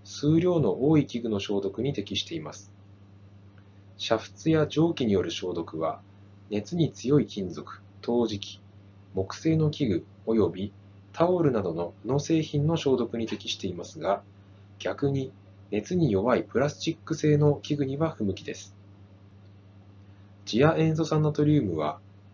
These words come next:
市販の塩素系漂白剤に含まれている成分です。消毒効果の他に、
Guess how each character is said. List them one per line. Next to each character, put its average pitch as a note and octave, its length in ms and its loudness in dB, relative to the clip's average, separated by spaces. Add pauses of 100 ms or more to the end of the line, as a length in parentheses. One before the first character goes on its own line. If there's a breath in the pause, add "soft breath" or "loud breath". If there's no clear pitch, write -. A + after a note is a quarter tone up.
(120)
市 - 240 0
販 D3+ 360 0
の D3 240 4 (360)
塩 C3+ 160 -2
素 D3 180 -2
系 D3+ 220 4
漂 D3 240 0
白 D3+ 240 0
剤 C#3 200 2
に E3 100 2
含 A#2+ 220 -6
ま A2 100 2
れ G#2+ 80 0
て G#2 120 -6
い G2+ 120 0
る D3 100 0
成 G2+ 220 0
分 D#2+ 200 -8
で C#2+ 100 -10
す。 - 200 -18 (1080)
消 - 300 0
毒 E3 220 0
効 E3 200 2
果 D3+ 120 2
の D#3 100 4
他 - 260 0
に、 D#2 160 -8